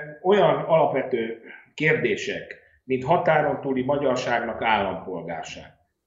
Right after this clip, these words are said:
olyan alapvető kérdések, mint multik megadóztatása, olyan alapvető kérdések, hogy nem kell beszarni az I M F-től, van a világban más jellegű gazdaságpolitika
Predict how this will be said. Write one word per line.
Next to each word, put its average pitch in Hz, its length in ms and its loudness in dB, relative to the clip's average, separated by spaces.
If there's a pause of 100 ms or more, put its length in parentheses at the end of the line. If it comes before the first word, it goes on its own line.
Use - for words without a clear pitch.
(280)
olyan 202 240 4
alapvető 165 600 4
kérdések, 147 680 -2
mint 117 240 -4
multik 165 480 2
megadóztatása, 95 1200 -4 (160)
olyan 202 260 6
alapvető - 640 4
kérdések, 143 680 -2
hogy 185 180 -4
nem 220 180 2
kell 131 200 2
beszarni 117 460 0
az 104 160 -2
I 120 260 4
M 143 140 2
F-től, 165 640 0
van 165 720 2
a 117 120 -4
világban 117 540 2
más 117 460 0
jellegű 104 440 -4
gazdaságpolitika 107 1400 -2